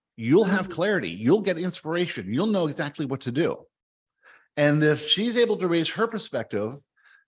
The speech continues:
Speaker 1: to the possibility that she's the creator of reality, that this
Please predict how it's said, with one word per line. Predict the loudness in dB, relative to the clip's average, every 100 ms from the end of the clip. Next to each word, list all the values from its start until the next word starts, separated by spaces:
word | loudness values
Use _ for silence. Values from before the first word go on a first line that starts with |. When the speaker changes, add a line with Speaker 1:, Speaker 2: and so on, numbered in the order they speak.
| -8
Speaker 1:
to | -4
the | 0 2 2 0 -2 -6
possibility | -10 -6 0 2 2 2 2 2 2
that | 0 -2
she's | 0 0 0
the | -2
creator | 2 2 2
of |
reality, | 2 2 2 2 -2
that | -4 -4
this | -4 -4